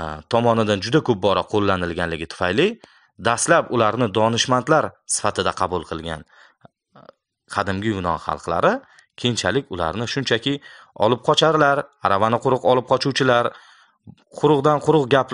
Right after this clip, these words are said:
gap sotuvchilar, gapining biror bir ma'nosi yo'q yoki shaxsiy manfaati yo'lida odamlarning miyasini qotirib, boshini aynitib yuboruvchi shaxslar,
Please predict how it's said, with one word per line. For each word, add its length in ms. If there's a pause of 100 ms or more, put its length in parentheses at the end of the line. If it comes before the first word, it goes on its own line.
(100)
gap 240
sotuvchilar, 760 (600)
gapining 440 (360)
biror 260
bir 140
ma'nosi 520
yo'q 260 (340)
yoki 200
shaxsiy 440
manfaati 500
yo'lida 300
odamlarning 640 (520)
miyasini 480
qotirib, 440 (520)
boshini 420
aynitib 480
yuboruvchi 520
shaxslar, 580